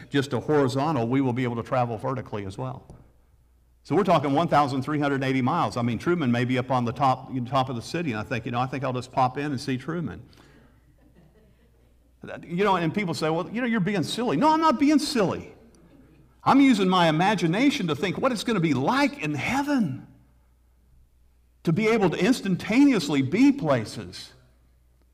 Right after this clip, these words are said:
To be able to see a new heaven created, a new earth created.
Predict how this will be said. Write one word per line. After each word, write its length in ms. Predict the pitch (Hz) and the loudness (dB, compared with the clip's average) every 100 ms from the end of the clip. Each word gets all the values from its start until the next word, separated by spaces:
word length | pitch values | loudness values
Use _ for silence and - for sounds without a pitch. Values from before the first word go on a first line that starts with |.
| _ _ _ _ | _ _ _ _
To 80 | 170 | 0
be 160 | 180 | 4
able 140 | 254 240 | 4 4
to 60 | |
see 280 | 170 - 233 | 0 0 2
a 60 | 202 | 4
new 480 | 180 196 277 285 202 | 4 6 8 8 6
heaven 560 | - 220 294 302 247 | 0 2 2 4 0
created, 460 | 190 185 170 143 135 | 0 2 2 2 0
a 40 | |
new 300 | 147 220 202 - | 2 2 0 0
earth 300 | 269 202 202 | 2 2 0
created. 640 | 175 156 123 101 92 - | 0 2 2 -2 -10 -16